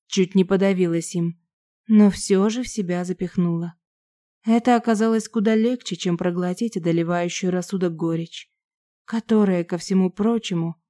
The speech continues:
разбавлялась навязчивым нашёптыванием внутреннего голоса о том, что, будь мой босс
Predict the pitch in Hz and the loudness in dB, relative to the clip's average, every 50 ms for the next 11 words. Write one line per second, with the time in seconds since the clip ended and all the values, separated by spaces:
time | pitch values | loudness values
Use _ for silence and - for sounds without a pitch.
0 | _ _ _ _ _ _ - 202 196 185 180 190 190 180 180 185 196 208 214 196 | _ _ _ _ _ _ 0 2 2 2 2 2 2 2 2 2 2 2 2 0
1 | 180 170 - 185 180 180 175 190 214 226 220 - - 190 175 170 170 175 175 180 | -2 -2 -2 0 0 0 0 -2 -2 -2 -4 -6 -6 -4 -4 -2 -2 -2 -2 -2
2 | - - 214 208 208 - 185 170 160 170 170 170 170 170 170 165 180 185 185 - | -4 -4 -4 -6 -4 -4 -4 -4 -2 -2 -2 -2 -2 -4 -2 2 2 2 2 0
3 | 175 170 170 170 160 170 165 160 190 180 175 170 165 - - 175 165 165 - - | -2 -2 -2 -2 -2 -4 -6 -4 -4 -4 -2 -4 -6 -6 -8 -8 -8 -8 -4 -2
4 | 233 240 233 220 - _ _ _ _ _ _ _ _ _ _ _ _ - - - | 0 0 0 -2 -4 _ _ _ _ _ _ _ _ _ _ _ _ -20 -2 0
5 | - 214 185 190 226 220 214 202 196 190 185 175 180 196 190 190 - | 2 2 4 4 2 2 4 4 4 4 4 2 0 -2 -2 -2 -6